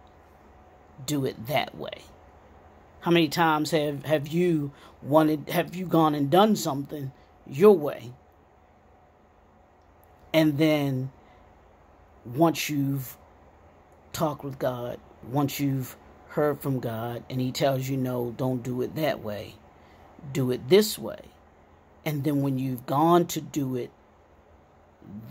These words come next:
his way, you found out that it worked out in such a way that, one, you knew it was only him, because there was no way in the world you could accomplish what,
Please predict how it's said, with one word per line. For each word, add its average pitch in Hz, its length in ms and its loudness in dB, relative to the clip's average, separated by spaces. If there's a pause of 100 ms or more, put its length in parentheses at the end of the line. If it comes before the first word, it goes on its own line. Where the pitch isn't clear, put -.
(100)
his 226 380 4
way, 110 380 -6 (1400)
you 147 140 -8
found 147 420 2
out 127 360 -2
that 143 140 -4
it 131 200 -4
worked 156 360 0
out 143 280 0
in 123 140 -4
such - 560 0
a 180 40 2
way 135 380 -4 (360)
that, 135 160 0
one, 170 280 6
you 156 120 4
knew 156 200 6
it 139 60 -4
was 143 140 -4
only 147 280 0
him, 123 320 -8 (1000)
because 147 240 -4
there 139 120 -2
was 135 160 -2
no 156 80 4
way 147 160 0
in 147 60 2
the 143 40 2
world 135 280 0
you 160 100 4
could 160 180 -2
accomplish 139 440 -4
what, 143 240 -2